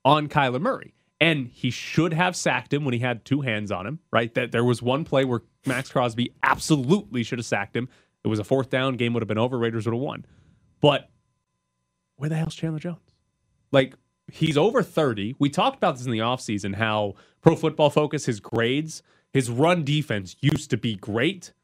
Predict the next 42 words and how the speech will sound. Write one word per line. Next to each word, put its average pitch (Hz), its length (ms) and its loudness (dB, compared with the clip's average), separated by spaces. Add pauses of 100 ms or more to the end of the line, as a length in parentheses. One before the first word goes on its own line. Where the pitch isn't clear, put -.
(140)
but 123 140 0
the 120 80 -4
last, 123 320 -2
like, 110 160 -4
two 135 120 -2
or 120 60 -2
three 117 220 -2
years, 117 260 -2
his 101 140 -4
run 113 180 0
defense 107 400 -6
has 98 100 -12
fallen 107 360 -4
off 98 160 -8
a - 60 -10
lot, 101 260 -12 (640)
but 135 80 4
his - 220 -6 (180)
pass 311 320 0
rushing 110 340 -4
was 120 140 -4
still 139 240 2
very 110 320 0
high. 156 320 2
But 123 100 -4
there 135 120 0
was 131 120 -2
a 135 60 -6
concern, 123 400 -4
hey, 135 160 0
he's 139 120 -4
over 127 160 -4
thirty. 101 440 -8 (340)
He's 120 100 -4
probably, 131 440 -2
his 117 100 -4
best 151 320 2
years 135 160 2
are 120 60 -2
probably 131 580 -4
behind 90 420 -10
him. 165 200 -8